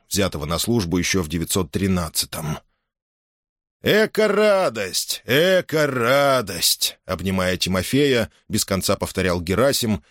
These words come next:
и крупные слёзы текли по его щекам. "Тимофей! В крест, в Бога! Тащи брата сюда!"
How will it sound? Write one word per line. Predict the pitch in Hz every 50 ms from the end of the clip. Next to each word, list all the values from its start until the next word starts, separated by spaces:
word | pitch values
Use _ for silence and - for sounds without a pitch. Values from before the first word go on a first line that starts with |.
| _ _
и | - 139
крупные | - - 185 175 - - 135 139
слёзы | - - 110 120 123 101 82 87
текли | - - - - 95 92
по | - - 85
его | 85 80 90
щекам. | 90 - - 107 - - 82 82 80 78 80 80 - - - _ _ _ _ _ _ _ _ _ _ _
"Тимофей! | - 101 127 156 175 - 185 208 220 233 233 226 196 135 101 82 - _ _ _ _ _ _
В | -
крест, | 107 117 151 190 220 220 202 156 - - -
в | 87 85
Бога! | 80 104 165 208 214 214 196 160 151 131 107 82 65 - _ _ _ _ _
Тащи | 117 120 - - 123 147 156
брата | 127 139 151 165 160 - 151
сюда!" | - 185 202 147 151 151 156 170 165 127 92 -